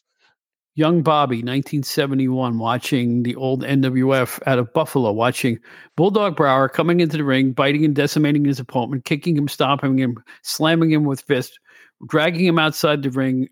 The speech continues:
hitting him with the ring steps, dragging him to the, uh, table at ringside and bashing his head into that before bringing him into the ring and giving him a power slam and pinning him.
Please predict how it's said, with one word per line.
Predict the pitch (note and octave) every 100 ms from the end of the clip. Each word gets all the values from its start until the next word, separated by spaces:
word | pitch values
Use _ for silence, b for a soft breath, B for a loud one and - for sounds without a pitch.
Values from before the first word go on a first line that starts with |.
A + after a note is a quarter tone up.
| _ -
hitting | C3+ F3+ F3+
him | E3+ D#3+
with | D3+ B2+
the | C3
ring | D3 D#3+
steps, | - B2+ A#2 -
dragging | D3+ D3+ D#3
him | D#3
to | - C#3+
the, | C3 B2 D3
uh, | B2+ B2 A#2+
table | E3 E3+ D3 C3+
at | C3 -
ringside | C3 - B2+ B2+
and | A#2+ A#2+
bashing | D3 C#3 D3 D3+
his | C#3
head | C#3+ C3
into | B2+ C3+
that | B2 A#2+ - B B B B -
before | - D#3
bringing | B2+ D#3+ E3 D#3
him | D3+
into | D3 C#3+
the | C3+
ring | C#3 C#3
and | C3
giving | C3+ C3 C3
him |
a |
power | A#2+ C3 B2+ B2+
slam | C3+ B2+
and | C#3+ -
pinning | F#3+ C#3
him. | A#2+